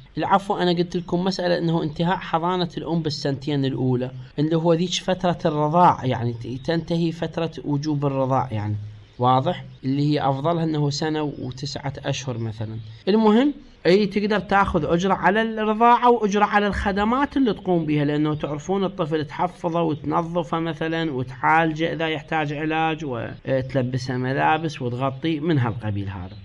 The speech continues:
فخلينا نشوف الحضانة مال الأم متى تنتهي، حضانة الأب متى تنتهي. قال: "تنتهي الحضانة ببلوغ الولد رشيداً". فإذا بلغ الولد رشيدا لم يكن لأحد حق الحضانة عليه،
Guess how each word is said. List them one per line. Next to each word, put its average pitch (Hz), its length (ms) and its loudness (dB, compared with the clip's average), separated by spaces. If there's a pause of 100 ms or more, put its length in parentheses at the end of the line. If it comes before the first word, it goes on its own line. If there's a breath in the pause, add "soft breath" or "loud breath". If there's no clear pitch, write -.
(100)
فخلينا 214 220 0
نشوف 220 300 0
الحضانة 202 540 2
مال 170 200 4
الأم 165 320 -2
متى 180 240 0
تنتهي، 165 460 -2
حضانة 147 460 0
الأب 143 300 -2
متى 113 420 -2
تنتهي. 104 340 -8 (140)
قال: 202 320 4
"تنتهي 262 440 2
الحضانة 196 580 2
ببلوغ 165 580 0
الولد 214 420 2
رشيداً". 147 840 2 (460 loud breath)
فإذا 151 560 2
بلغ 151 420 2
الولد 151 460 0
رشيدا 151 840 0 (420 loud breath)
لم 285 380 6
يكن 196 680 2
لأحد 165 680 2
حق - 420 -4
الحضانة 180 760 2
عليه، 131 640 2